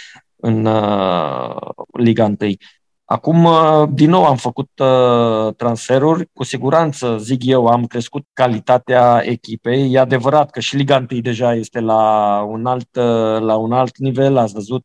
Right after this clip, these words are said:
uh, echipe care s-au întărit, ați văzut echipe foarte bune și zic eu că anul ăsta va fi mult mai echilibrat decât, uh, al-, anul anterior. Sunt multe echipe și de tradiție și cu suporteri. Zic eu că va fi un campionat foarte, foarte interesant.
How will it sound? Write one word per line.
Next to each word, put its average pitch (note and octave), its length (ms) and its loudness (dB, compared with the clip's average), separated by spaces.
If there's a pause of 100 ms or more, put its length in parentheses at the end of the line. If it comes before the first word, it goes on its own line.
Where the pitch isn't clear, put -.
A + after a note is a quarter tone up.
uh, A#2 260 0
echipe A#2 380 -4
care A#2+ 240 0
s-au A2+ 260 0
întărit, A#2+ 520 -2
ați A2 140 0
văzut G#2+ 300 -8
echipe A#2 340 -6
foarte A#2 400 0
bune B2 280 0
și A#2 160 -2
zic A2+ 200 0
eu A#2+ 200 4
că A2+ 260 0 (340)
anul B2+ 280 2
ăsta C3 220 2
va B2+ 120 2
fi B2 160 -2
mult D#3 180 2
mai C#3 400 2
echilibrat B2 640 0
decât, A#2+ 380 -8
uh, A2+ 420 0
al-, B2+ 260 2
anul A#2+ 600 -2
anterior. A2+ 760 -2 (360)
Sunt - 200 -8
multe B2 240 -4
echipe A#2+ 360 -4
și A2+ 200 -4
de A#2 380 2
tradiție B2 1160 0
și A2 160 -6
cu A2 120 -12
suporteri. C#3 800 0
Zic B2 160 -2
eu C3+ 120 2
că B2+ 100 -6
va B2 120 2
fi A#2+ 140 -6
un B2 340 -2
campionat A#2 500 -2
foarte, A#2 560 -2
foarte A#2 320 -4
interesant. A#2 680 -2